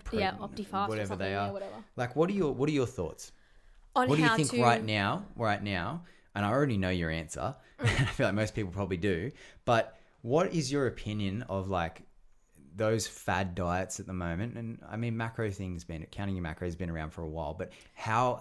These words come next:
Speaker 2: how can that be, I guess,
Speaker 1: Detrimental?
Speaker 2: well, misconstrued, it's misconstrued as well. Like, with, I feel like with counting your macros,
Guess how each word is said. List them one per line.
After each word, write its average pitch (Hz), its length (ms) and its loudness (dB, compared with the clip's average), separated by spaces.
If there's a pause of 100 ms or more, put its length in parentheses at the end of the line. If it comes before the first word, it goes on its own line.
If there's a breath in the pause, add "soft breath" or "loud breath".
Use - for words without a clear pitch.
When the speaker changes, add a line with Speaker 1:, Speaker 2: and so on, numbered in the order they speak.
Speaker 2:
how 110 400 -4
can 117 260 -4
that 92 240 -2 (340)
be, 90 480 -4
I 82 80 -6
guess, - 240 -2
Speaker 1:
Detrimental? 214 460 -8 (220)
Speaker 2:
well, 101 520 0
misconstrued, 90 960 -4
it's - 280 -10 (220)
misconstrued 87 880 -6
as 85 220 -6
well. 87 340 -2 (300 loud breath)
Like, 85 280 -6 (600 soft breath)
with, 113 180 -4
I 110 80 -4
feel 143 140 0
like 131 120 0
with 143 140 -4
counting 131 340 0
your 113 80 2
macros, 95 720 -2